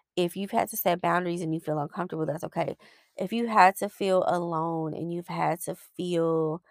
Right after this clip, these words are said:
that, like, nobody loves you, own that and be honest with yourself and speak that. It's hard to feel safe when you're constantly hurt.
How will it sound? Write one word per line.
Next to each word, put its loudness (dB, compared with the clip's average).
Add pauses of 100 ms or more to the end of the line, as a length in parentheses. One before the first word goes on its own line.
(500)
that, 4
like, 2
nobody 0
loves 0
you, -10 (880)
own 6
that 0 (720)
and 2
be 0
honest 0
with -12
yourself -6 (540)
and -4
speak -6
that. -6 (1200)
It's 2
hard 6 (120)
to -4
feel 0
safe -4
when -2
you're -2
constantly -6
hurt. -10